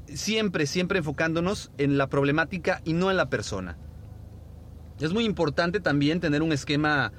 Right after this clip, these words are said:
de enfoque en el cual, pues, si la gente es muy reincidente en los problemas, pues detectar cuál es la causa realmente de, del que no cumplan. Si es un incumplimiento, es un desconocimiento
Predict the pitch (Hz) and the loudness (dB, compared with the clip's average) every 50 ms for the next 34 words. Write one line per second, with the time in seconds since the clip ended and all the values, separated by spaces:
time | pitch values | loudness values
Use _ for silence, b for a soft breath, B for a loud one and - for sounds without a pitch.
0 | B B B B B - 123 135 131 127 123 127 127 120 123 117 117 117 117 113 | B B B B B -2 0 2 2 2 2 2 0 0 0 0 -2 -2 -2 -2
1 | 113 110 107 - - - - - - 151 147 147 139 - - 190 208 165 - - | -2 -4 -6 -8 -12 -14 -12 -6 0 2 2 2 2 2 2 2 2 2 2 -2
2 | 127 135 143 - - - - - - 127 123 123 123 120 - - 160 165 170 - | -2 -2 -2 -4 -8 -10 -10 -6 -2 0 0 0 0 0 0 0 2 2 0 -2
3 | - B B B B B B B - - - 156 160 160 143 - - - 151 - | -6 B B B B B B B -10 -4 0 2 2 2 0 -2 -2 -4 -2 0
4 | 190 190 185 170 151 196 202 214 190 220 185 180 196 220 247 220 220 190 160 139 | 2 2 2 2 2 2 0 2 2 2 4 4 4 4 2 2 2 2 2 2
5 | 165 160 170 180 175 202 185 160 143 127 - 131 127 123 127 127 127 123 113 127 | 2 2 2 2 4 2 2 2 2 0 0 0 2 2 2 2 2 0 0 -2
6 | 143 - - B B B B B B B 165 165 151 175 156 175 151 135 202 202 | -6 -8 -12 B B B B B B B 0 0 0 0 0 -2 -2 0 2 0
7 | 220 208 - - 220 226 226 220 214 214 214 190 - 202 202 202 190 226 196 180 | 0 0 0 2 2 4 4 4 4 2 2 2 2 4 4 4 4 2 2 2
8 | 185 180 185 180 180 180 175 - 190 185 175 156 143 147 147 143 139 143 131 123 | 4 2 2 2 2 2 2 2 2 2 2 2 2 2 2 2 2 2 2 2
9 | 143 151 165 165 - 262 269 208 180 147 120 117 - B B B B B B B | 2 2 2 2 4 2 2 4 4 2 2 0 -2 B B B B B B B
10 | B - - 175 190 190 185 - - - - 147 175 214 233 226 - 214 190 - | B -2 2 4 4 4 4 0 -2 -2 0 2 2 2 2 2 2 0 2 2
11 | 190 190 185 190 202 208 202 185 151 - 139 143 175 - - - - - - - | 2 2 2 2 2 2 2 0 2 2 0 0 0 -4 -8 -8 -10 -10 -10 -10
12 | - - - - - - - - - - - - - - - - - - - - | -12 -12 -12 -12 -12 -10 -10 -8 -8 -8 -6 -6 -8 -8 -8 -8 -8 -8 -6 -2
13 | 156 156 170 165 - - - - 175 175 196 196 190 180 175 - - 175 160 156 | 2 2 2 2 0 -2 -2 -2 0 2 4 4 4 2 2 0 0 2 2 2
14 | 147 135 - 160 156 165 175 190 196 175 147 135 - 165 165 139 | 2 0 0 0 2 2 2 2 2 2 2 2 2 2 0 0